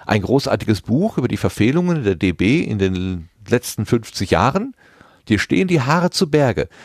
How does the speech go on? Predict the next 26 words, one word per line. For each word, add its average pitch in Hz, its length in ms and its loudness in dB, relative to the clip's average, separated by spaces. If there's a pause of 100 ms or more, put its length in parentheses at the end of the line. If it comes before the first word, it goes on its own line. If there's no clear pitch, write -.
(240)
Das 101 160 0
erste 156 340 0
Drittel 131 340 -2
geht 90 180 -2
komplett 113 480 -2
über 123 180 0
Stuttgart - 420 -2
einundzwanzig 98 680 -2
und 92 160 -4
dann 80 200 -2
ganz 120 360 0
tief 120 360 0
rein 95 260 2
in 90 120 -8
die 95 120 -2
endlosen 98 540 0
Patzer - 440 -2
der 80 180 0
D 87 120 -2
B. 80 320 -2 (680)
Das 95 200 -2
heißt, 101 360 0
Schaden, 143 540 0
Oberleitung, 110 760 0
geplantes 92 580 -4
Desaster. 92 760 0